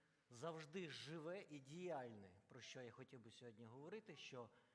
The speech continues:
слово це є найголовніше, ніяке наше красномовство, не ті наші обороти, е, слова, які ми можемо придумувати або які ми можемо казати, не всі ті пункти, які ми можемо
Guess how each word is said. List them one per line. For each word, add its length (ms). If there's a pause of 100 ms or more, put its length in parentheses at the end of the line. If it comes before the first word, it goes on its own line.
(220)
слово 400
це 220
є 200
найголовніше, 1040
ніяке 560
наше 320
красномовство, 1120 (500)
не 160
ті 160
наші 260
обороти, 1000 (420)
е, 260
слова, 400
які 220
ми 100
можемо 360
придумувати 640
або 240
які 220
ми 100
можемо 280
казати, 520
не 140
всі 300
ті 180
пункти, 500
які 260
ми 100
можемо 480